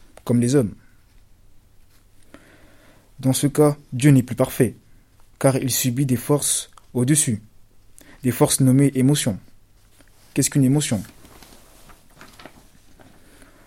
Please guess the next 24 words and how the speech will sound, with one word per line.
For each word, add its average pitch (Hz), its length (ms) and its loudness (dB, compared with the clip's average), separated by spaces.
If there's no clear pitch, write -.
On 131 80 0
dit 139 160 2
de 143 120 4
Dieu 139 360 -2
un 131 160 0
être 143 280 0
envieux 123 420 -2
qui - 120 -8
veut 127 180 0
ramener 135 440 4
l'homme 139 340 4
sur - 180 -4
le 127 80 2
droit 127 160 0
chemin, 113 320 -4
afin 147 360 0
qu'il 135 160 0
accède 127 480 0
à 120 240 0
la 120 100 2
vie 123 160 0
éternelle, 123 480 0
au 127 60 -4
paradis. 127 440 0